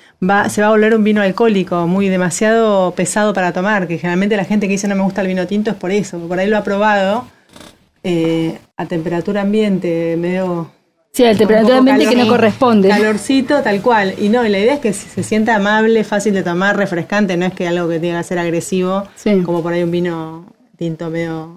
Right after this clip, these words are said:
Speaker 1: caliente, ¿no?
Speaker 2: Sí, sí, exactamente.
Speaker 1: Así que eso también
Speaker 2: Bueno,
Speaker 1: está bien.
Speaker 2: eh,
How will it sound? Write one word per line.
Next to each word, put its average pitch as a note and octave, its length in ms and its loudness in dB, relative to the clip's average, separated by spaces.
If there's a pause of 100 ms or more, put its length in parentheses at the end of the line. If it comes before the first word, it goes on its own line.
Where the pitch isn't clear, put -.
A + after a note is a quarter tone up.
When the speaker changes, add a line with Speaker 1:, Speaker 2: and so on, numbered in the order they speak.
Speaker 1:
caliente, D#3+ 500 -6
¿no? D#3+ 80 -14
Speaker 2:
Sí, G3+ 160 0
sí, G3+ 120 -2
exactamente. G3 720 0 (180)
Speaker 1:
Así F3+ 260 -6
que F3+ 100 -4
eso F#3 120 -4
también F3 240 0
Speaker 2:
Bueno, B3 300 6
Speaker 1:
está F3 100 0
bien. D#3+ 120 -8 (360)
Speaker 2:
eh, G#3 1040 6